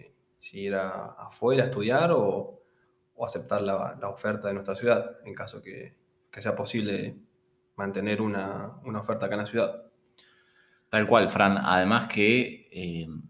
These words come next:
Speaker 2: me parece que es muy importante lo que dijiste recién, porque es una realidad de que muchísimos, eh, chicos y chicas jóvenes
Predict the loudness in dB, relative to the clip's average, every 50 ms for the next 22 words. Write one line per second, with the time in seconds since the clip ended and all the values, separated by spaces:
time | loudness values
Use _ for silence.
0 | -20 _ _ -12 -8 -4 -4 -4 -4 -4 -2 2 2 2 2 0 -6 -14 -10 _
1 | 4 8 8 8 8 6 4 0 0 0 2 2 2 0 0 -2 -2 -2 -2 -4
2 | -4 -4 -6 -6 -4 -6 -6 -4 -4 -2 0 0 0 0 -4 -8 -16 -20 -20 -20
3 | _ _ _ _ _ _ _ _ _ -4 -4 -2 0 0 0 4 6 6 6 6
4 | 6 4 2 4 6 6 6 6 6 4 0 -4 -8 -14 -20 _ _ _ _ _
5 | _ _ _ -10 -10 -10 -8 -6 -6 -6 -8 -8 -8 -8 -6 -4 -2 0 0 0
6 | 0 0 0 -2 -2 -2 -6 -12 -16 -20 -20 _ _ _ _ _ _ _ -8 -6
7 | -6 -6 -8 -10 -12 -12 -14 -16 -16 -10 -8 -6 -4 -2 -2 -2 -2 -2 -2 -2
8 | 0 2 0 0 -2 -4 -10 -18 _ _ -16 -4 2 4 6 8 8 8 6 4
9 | 0 -6